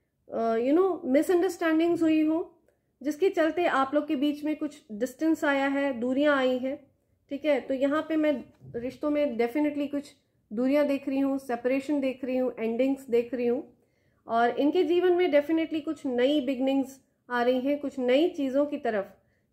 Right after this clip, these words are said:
ये आगे बढ़ चुके हैं, ठीक है। तो इनके जीवन में भी कुछ नई चीज़ें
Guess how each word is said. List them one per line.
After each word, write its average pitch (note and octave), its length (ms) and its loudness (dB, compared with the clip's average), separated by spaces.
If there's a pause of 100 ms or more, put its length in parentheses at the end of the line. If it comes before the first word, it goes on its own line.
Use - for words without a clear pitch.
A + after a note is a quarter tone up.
ये A#3+ 160 2
आगे A3+ 360 -2
बढ़ A3+ 220 2
चुके A#3 340 -6
हैं, A#3+ 300 -10 (520)
ठीक B3+ 160 -10
है। C4 360 0 (600)
तो A#3+ 160 4
इनके B3+ 260 2
जीवन C#4+ 280 4
में D4 160 2
भी D4 120 0
कुछ D4 300 -8
नई C4 360 2
चीज़ें A#3 500 -4